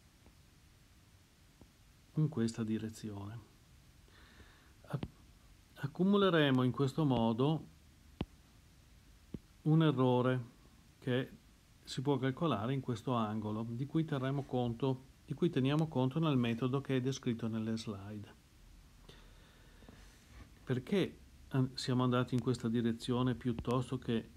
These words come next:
in quest'altra che possiamo tracciare in rosso? Perché l'angolo tra il gradiente e la direzione rossa è superiore all'angolo fra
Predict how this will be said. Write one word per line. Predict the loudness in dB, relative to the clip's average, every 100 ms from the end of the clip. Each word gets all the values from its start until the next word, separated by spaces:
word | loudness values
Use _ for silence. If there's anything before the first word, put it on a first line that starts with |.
| -10
in | -4 -4
quest'altra | -2 -4 -2 -2 0 -2
che | -4
possiamo | -4 -6 -4 -2 -4
tracciare | -4 -8 -4 -4 -2
in | -2
rosso? | -4 -6 -10 -12 -12 -12 -18 -20 -20 -20 -20 -20 -20 -18 -18 -20 -20 -20 -10
Perché | -8 -4 0
l'angolo | 2 4 4 4 2 2
tra | 0 0
il | 0
gradiente | 0 0 2 4 4 0 -2 -2
e |
la | -2 -2
direzione | 0 -2 -2 -4 0 2 2
rossa | 0 -2 -4 -4 -4 -4 -8 -20 -20 -20 -20 -20 -20 -20 -20 -20 -20 -20 -6
è | 0 0 -2
superiore | -6 -8 0 2 4 4 4
all'angolo | 2 2 2 2 2 0
fra | -2 -2 0 0